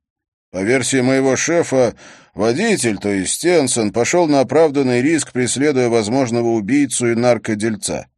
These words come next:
А несчастный случай при исполнении может случиться с кем угодно. К тому же паренек в другой машине был неопытным шофером,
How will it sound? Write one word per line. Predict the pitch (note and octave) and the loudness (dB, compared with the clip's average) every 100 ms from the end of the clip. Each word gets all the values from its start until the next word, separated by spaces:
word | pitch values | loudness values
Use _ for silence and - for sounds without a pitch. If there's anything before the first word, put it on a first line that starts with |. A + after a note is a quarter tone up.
| _ _ _ _ - | _ _ _ _ -8
А | F2+ | -6
несчастный | G#2+ G#2+ C#3+ G#2+ G2+ | -4 -2 -2 -2 -6
случай | F#2+ F#3+ B2+ | -2 -2 -2
при | A2+ G2 | -4 -4
исполнении | G2 G2 G#2 D#2 C2+ C#2 | -4 -4 -6 -6 -10 -10
может | D2+ D3+ - | -6 -4 -4
случиться | C3+ D3+ D#3+ C3+ | -4 -2 -4 -4
с | - | -4
кем | A#2+ C#3+ | -2 -2
угодно. | A2 E2+ E2+ F2 D#2 - _ _ _ _ _ _ _ | -2 -4 -4 -6 -8 -14 _ _ _ _ _ _ _
К | |
тому | G#2+ C#3+ | -2 0
же | C3+ | -2
паренек | A2+ C3+ C#3 D3+ F#2+ | -2 0 0 -2 -4
в | |
другой | F#2 A#2 C#3+ B2 | -6 -4 -2 -2
машине | A2 - D3 B2 | -4 -2 -2 -2
был | G2 A#2+ | -2 -4
неопытным | G#2 A#2+ C#3 - G2+ G2 F#2 | -2 -2 -2 -4 -6 -6 -6
шофером, | - G2 C#3+ C3+ E2 C#2+ | -8 -8 -4 -4 -4 -8